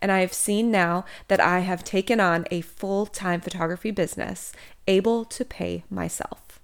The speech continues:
Of course, most of this growth in business and success is all hindsight on connecting the dots. When I moved to Florida, I couldn't see the whole staircase of my steps, and it took a lot of faith in myself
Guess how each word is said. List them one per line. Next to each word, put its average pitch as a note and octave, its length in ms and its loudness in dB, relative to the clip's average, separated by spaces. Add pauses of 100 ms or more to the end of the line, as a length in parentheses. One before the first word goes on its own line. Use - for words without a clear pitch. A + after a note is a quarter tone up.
(600)
Of A#3+ 160 8
course, C4 300 6
most C4+ 320 6
of C#4+ 140 2
this B3 160 -2
growth G#3 340 6
in F#3+ 160 0
business F#3 480 0
and F3 100 -4
success - 680 -4
is F#3 480 0
all B3+ 180 0
hindsight F#3 720 -2
on E3+ 100 -2
connecting E3 540 -4
the D#3 80 -2
dots. - 560 -4 (240)
When G#3+ 100 8
I A#3 100 10
moved C#4+ 220 6
to D#4 60 0
Florida, F3+ 360 8
I F3+ 100 4
couldn't D4 340 2
see C4+ 260 4
the A3 120 6
whole F#3+ 160 6
staircase F3 520 2
of E3+ 100 -4
my D#3+ 120 -2
steps, - 480 -4
and F3+ 80 0
it E3+ 100 -2
took - 160 -10
a E3 80 -2
lot E3 240 4
of F3+ 80 0
faith E3+ 340 0
in - 60 -4
myself E3+ 560 0